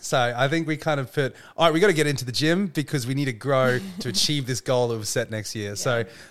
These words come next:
Speaker 1: let's not waste any time." So
Speaker 2: Definitely.
Speaker 1: because we've reassessed everything, we're full of motivation right now, which I think
Speaker 2: Yeah.
Speaker 1: is why we actually feel so good at the minute.
Speaker 2: Yeah, but if that's not you, that's okay too. Like, you don't have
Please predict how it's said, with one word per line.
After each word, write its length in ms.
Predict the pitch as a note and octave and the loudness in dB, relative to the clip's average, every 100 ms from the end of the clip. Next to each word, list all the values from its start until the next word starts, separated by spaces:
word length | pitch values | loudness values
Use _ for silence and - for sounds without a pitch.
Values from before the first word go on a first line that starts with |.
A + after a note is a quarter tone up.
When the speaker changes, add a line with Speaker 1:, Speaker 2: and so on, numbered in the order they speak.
| - | 0
Speaker 1:
let's 240 | C#3+ D#3 | 2 4
not 160 | F3+ D#3 | 4 4
waste 220 | D3 C3+ | 2 0
any 120 | B2 | -4
time." 400 | A#2+ C3 B2+ G2+ - - - - - - | -4 -2 -4 -6 -12 -20 -20 -20 -20 -2
So 200 | D3 C#3 | 2 2
Speaker 2:
Definitely. 340 | - F#2+ - | -2 -14 -10
Speaker 1:
because 340 | E3 - G#3 F#3+ | -8 0 0 2
we've 140 | F#3 | -2
reassessed 540 | D3 D#3 C3+ - B2 C#3 | 0 0 0 -2 -2 -2
everything, 320 | B2+ A2+ A2+ | -4 -4 -2
we're 100 | E3+ | -4
full 220 | - G3+ | -2 -4
of 60 | G#2 | -4
motivation 500 | G2 F#2 G2+ - A#2+ | -6 -6 -6 -6 -6
right 160 | G#2+ | -8
now, 260 | G#2 G2 F#2+ _ | -8 -10 -12 _
which 100 | A#2 | -6
I 80 | C3 | -4
think 140 | E3 | -2
Speaker 2:
Yeah. 40 | C#3+ | -4
Speaker 1:
is 80 | A2 | -2
why 220 | A2+ A2+ | -2 0
we 80 | A2 | -2
actually 240 | G2+ G#2 | -6 -10
feel 160 | A2 G#2 | -12 -10
so 180 | G#2+ G2 | -10 -10
good 180 | G#2+ | -12
at 80 | G2+ | -12
the 60 | A2 | -12
minute. 260 | G2+ G#2+ - _ _ _ | -12 -12 -16 _ _ _
Speaker 2:
Yeah, 180 | - - | -12 -8
but 140 | G#3+ G#3+ | -6 -4
if 80 | |
that's 220 | C4+ C#4+ D4 | -2 -4 -2
not 160 | D4 | -4
you, 360 | B3 A#3 A3+ A3+ - _ _ | -2 -2 -2 -6 -14 _ _
that's 240 | A3+ - B3 | -8 -6 -6
okay 340 | A#3 A3+ G#3+ | -6 -8 -10
too. 280 | - G3+ G3+ | -10 -10 -8
Like, 160 | G3 F3 | -8 -10
you 140 | - F3+ | -14 -12
don't 340 | F#3 F3+ F3+ - _ - | -10 -10 -14 -20 _ -14
have 220 | D3+ E3+ | -12 -12